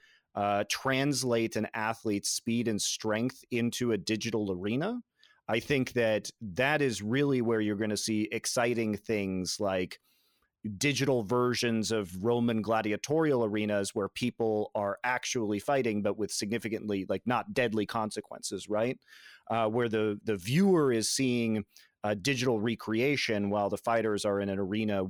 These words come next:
wearing motion-sensitive suits, right? There's, there's tons of stuff that can be done with V R in the future, but it's all perfectly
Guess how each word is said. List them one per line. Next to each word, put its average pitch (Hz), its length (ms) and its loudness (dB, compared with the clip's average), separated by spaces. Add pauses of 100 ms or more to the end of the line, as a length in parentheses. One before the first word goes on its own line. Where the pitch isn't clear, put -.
(100)
wearing 107 720 0
motion-sensitive 101 1300 -2
suits, - 600 -6
right? 95 300 0 (100)
There's, 120 280 0 (260)
there's 131 160 0
tons 196 320 0
of 165 100 -2
stuff - 280 0
that 117 80 -4
can 117 120 -2
be 107 80 0
done 107 260 -2
with 98 180 -2
V 107 120 0
R 107 140 4
in 101 80 0
the 92 60 -2
future, 107 420 -4
but 120 120 -2
it's 113 140 -2
all 139 140 2
perfectly 113 580 -2